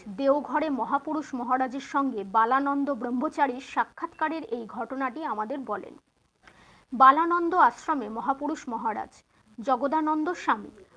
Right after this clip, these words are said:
আরও কয়েকজন সাধু এবং আমাকে নিমন্ত্রণ করে নিয়ে যাওয়া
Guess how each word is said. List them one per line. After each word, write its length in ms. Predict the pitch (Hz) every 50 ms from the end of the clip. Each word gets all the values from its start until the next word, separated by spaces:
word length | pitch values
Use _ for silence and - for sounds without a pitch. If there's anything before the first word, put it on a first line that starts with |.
| _ _ _
আরও 260 | - - 233 226 214 - -
কয়েকজন 500 | - 247 240 262 262 254 247 320 320 302
সাধু 440 | - - - 277 233 240 262 339 370
এবং 280 | 269 226 233 240 247 -
আমাকে 440 | - 233 233 240 254 247 - 294 262
নিমন্ত্রণ 560 | 240 240 247 262 277 285 277 - 330 330 311
করে 260 | - 277 269 349 339 -
নিয়ে 220 | 269 233 233 233
যাওয়া 240 | 208 233 226 269